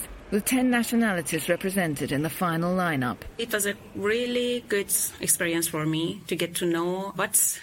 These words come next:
Speaker 2: they are dealing with in food companies in Denmark, how they are working in different projects. I was dealing with a real issue for a food company. It was quite good, uh, to see how people are working together from different backgrounds,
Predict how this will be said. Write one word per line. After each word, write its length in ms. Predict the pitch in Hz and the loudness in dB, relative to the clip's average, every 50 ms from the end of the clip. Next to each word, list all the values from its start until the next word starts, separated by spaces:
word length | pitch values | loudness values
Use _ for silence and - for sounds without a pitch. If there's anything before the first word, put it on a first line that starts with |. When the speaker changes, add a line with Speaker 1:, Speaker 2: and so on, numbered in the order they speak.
| - - | -10 -6
Speaker 2:
they 100 | - 180 | -2 -2
are 80 | 175 170 | -2 -2
dealing 480 | 170 180 202 214 208 180 160 160 151 | -2 -2 -2 0 0 0 -2 -2 -2
with 240 | 156 147 156 156 151 | -2 -2 -2 -2 -4
in 180 | 156 160 170 160 | -4 -4 -4 0
food 200 | 165 208 202 - | 0 -2 -2 -2
companies 600 | - - 214 202 - 202 175 165 165 160 165 160 165 | -4 -4 -4 -4 -2 -2 -2 -2 -2 -2 -4 -4 -4
in 100 | 160 151 | -4 -2
Denmark, 480 | 156 156 160 160 170 180 185 196 202 - - - | -2 -2 0 0 0 0 0 -2 -4 -8 -12 -12
how 320 | - - - 170 175 175 180 | -10 -4 -2 0 0 0 -2
they 160 | 175 175 165 | -2 -2 -2
are 100 | 160 160 | -2 -4
working 560 | 156 160 170 185 196 190 - - 170 165 160 | -4 -4 -4 -4 -4 -6 -4 -2 -2 -2 -2
in 120 | 156 160 156 | -2 -4 -4
different 320 | 160 156 160 160 160 156 | -4 -6 -6 -6 -6 -6
projects. 680 | 160 - 156 151 156 - - 180 190 185 190 - - - | -6 -6 -4 -2 -2 -2 -4 -4 -6 -6 -8 -10 -8 -8
I 40 | 151 | -4
was 140 | 165 160 160 | -4 -4 -2
dealing 340 | 156 - 202 202 196 196 190 - - | -2 -2 -2 -2 -4 -6 -8 -8 -2
with 260 | - 190 190 - - | -2 0 0 0 -2
a 120 | - 165 160 | -2 -4 -2
real 520 | 156 170 165 196 220 226 226 220 226 226 220 | -2 -2 0 0 0 0 0 -2 -2 -6 -4
issue 500 | - 196 196 190 - - 196 196 208 226 240 240 | -4 -2 0 0 0 0 0 0 -2 -4 -6 -8
for 140 | - 175 165 | -6 -6 -6
a 40 | 160 | -6
food 200 | 156 165 160 - | -6 -10 -8 -4
company. 580 | - 165 165 170 180 175 175 175 185 185 - - - | -4 -4 -4 -2 -2 0 0 -2 -2 -6 -12 -2 0
It 80 | 226 | 0
was 140 | 262 247 - | 2 2 0
quite 280 | - 254 220 220 226 - | 2 2 0 0 0 -2
good, 320 | - 220 220 226 240 - 226 202 - | 0 0 0 2 0 -4 -6 -2 -2
uh, 180 | - 190 185 180 | 0 2 2 2
to 120 | 185 202 | 2 2
see 240 | 190 - - 202 202 | 2 4 4 2 0
how 380 | 202 202 202 208 196 196 202 202 | 0 2 2 2 2 2 0 -2
people 340 | 202 - 220 208 226 208 202 | -2 -4 -4 -2 0 0 0
are 100 | 190 180 | 0 0
working 400 | 180 180 180 180 180 196 196 190 | -2 -2 -2 -2 -4 -6 -6 -4
together 520 | - 202 - 185 185 180 180 185 190 190 | -4 -2 -2 -2 0 0 -2 -2 -2 -4
from 180 | 190 196 175 170 | -4 -4 -4 -4
different 300 | 170 160 156 170 165 156 | -4 -4 -4 -4 -2 0
backgrounds, 800 | 160 160 160 165 180 180 175 180 190 311 - - - - - | -2 -2 -2 -4 -4 -2 -2 -2 -2 -2 -2 -2 -2 -2 -4